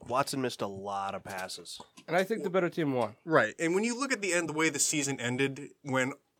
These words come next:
Speaker 3: three teams could have won that division, I think that says a lot. And the Texans were kinda gonna be the, the clear-cut winner by, we'll say, week eleven. We thought it was gonna be, hey, they're gonna run away with it, and they didn't. So I think that says a lot about that, that team, that game. And I,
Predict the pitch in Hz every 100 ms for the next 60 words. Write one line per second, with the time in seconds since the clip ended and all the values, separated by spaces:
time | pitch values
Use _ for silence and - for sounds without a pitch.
0 | _ _ _ - 160 185 - 156 151 139
1 | 143 120 131 131 123 117 123 123 127 127
2 | 113 151 127 117 131 110 104 104 107 _
3 | _ _ _ _ _ _ 117 110 135 -
4 | 135 117 - 127 120 117 117 120 110 107
5 | 107 139 131 - 139 117 120 120 110 104
6 | 104 107 104 120 110 110 113 - 123 123
7 | 113 110 117 123 120 120 - 117 117 -
8 | 120 113 117 110 110 110 113 110 110 110
9 | 117 120 104 95 101 110 117 _ - -
10 | - - - - 151 139 165 135 123 147
11 | 123 120 123 123 117 117 117 117 117 -
12 | _ 113 113 - 160 151 139 135 117 113
13 | 107 127 120 120 127 127 127 135